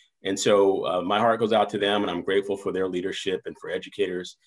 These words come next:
parents, and students. Everyone has demonstrated resilience. But even so, these are very tough times. We see, uh, people who are frustrated, they're anxious. Uh, our students have experienced all kinds of depression and other challenges. And so,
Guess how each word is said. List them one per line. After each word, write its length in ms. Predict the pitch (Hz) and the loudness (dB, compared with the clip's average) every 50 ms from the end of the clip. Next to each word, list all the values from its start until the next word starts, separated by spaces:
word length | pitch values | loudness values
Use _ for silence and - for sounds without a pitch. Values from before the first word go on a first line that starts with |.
| _ _ _ _ _ - | _ _ _ _ _ -10
parents, 380 | - - 117 120 120 117 117 107 | -4 0 2 2 2 2 0 -2
and 100 | 101 - | -4 -4
students. 380 | - - 110 104 87 - - _ - | -2 0 0 0 -2 -6 -10 _ 0
Everyone 360 | 147 151 143 147 131 107 98 | 0 2 4 4 2 2 2
has 180 | 98 98 87 - | 0 -2 -6 -4
demonstrated 800 | - 104 107 113 117 110 - - 101 98 95 95 95 92 90 - _ _ _ _ _ | -2 0 2 2 2 0 -2 0 0 0 2 0 -2 -4 -6 -10 _ _ _ _ _
resilience. 680 | - 85 85 82 90 107 113 113 104 87 76 - - - _ _ _ _ _ | -8 -8 -6 -2 2 4 4 4 4 2 -4 -10 -14 -18 _ _ _ _ _
But 140 | - 95 107 | 0 2 4
even 240 | 120 139 139 143 131 | 4 4 4 2 2
so, 200 | 135 175 160 135 | 4 4 6 6
these 160 | 127 131 131 | 6 4 4
are 200 | - 98 - - - - | 2 0 0 -4 -6 0
very 340 | 117 120 143 160 165 170 175 | 2 4 4 4 4 2 0
tough 320 | 175 - 160 160 160 160 | 0 2 2 2 0 0
times. 460 | - - 131 156 147 143 151 - - | -2 0 0 0 0 -2 -6 -10 -10
We 80 | - 87 | -10 -8
see, 380 | - - - 113 110 113 110 - - - - _ - | -6 -2 0 2 2 2 0 -2 -8 -20 -20 _ -6
uh, 260 | - 85 90 76 - 117 | -2 0 0 0 -2 -6
people 300 | 110 110 117 117 117 113 | -6 -4 -4 -2 0 2
who 60 | 104 90 | 2 2
are 40 | |
frustrated, 720 | - - - 131 139 - - 156 139 131 131 131 131 127 - - _ _ _ - | 2 2 2 2 2 2 2 4 4 6 6 4 2 0 -6 -16 _ _ _ -8
they're 300 | - 85 87 85 80 - - - 73 - | -4 -4 -2 -2 -4 -4 -6 -6 -6 -2
anxious. 600 | 64 104 120 127 127 127 - 135 113 110 - - - _ _ _ _ - | 0 0 0 0 0 0 0 0 0 0 -2 -6 -14 _ _ _ _ -10
Uh, 180 | - 85 85 78 | -8 -6 -4 -2
our 160 | - 87 87 | 0 -2 -2
students 400 | - - - 110 110 107 101 - | -2 0 0 2 2 2 0 0
have 140 | - 92 82 | -2 -4 -4
experienced 560 | 82 82 - - 101 101 104 104 98 90 - | -4 -8 -6 -2 0 2 4 4 2 0 -4
all 240 | - 87 95 104 104 | -6 -4 -4 -4 -4
kinds 380 | - - 113 104 104 104 101 95 | -4 -4 -2 -2 -2 -2 -2 -4
of 160 | 92 90 - _ _ _ _ _ _ | -6 -6 -8 _ _ _ _ _ _
depression 540 | - - - - 110 107 107 - 123 107 104 | -16 -10 -2 0 0 0 0 0 0 0 2
and 160 | 101 95 95 | 2 0 0
other 240 | 95 95 90 87 82 | -2 -2 -2 -4 -6
challenges. 760 | - - - 113 104 104 110 - - - 90 80 78 - - | -6 -8 -8 -6 -4 -2 -2 -2 -4 -4 -6 -8 -12 -12 -14
And 100 | 85 82 | -16 -14
so, 360 | - - 98 87 87 85 85 | -8 -4 -2 -2 -2 -2 -6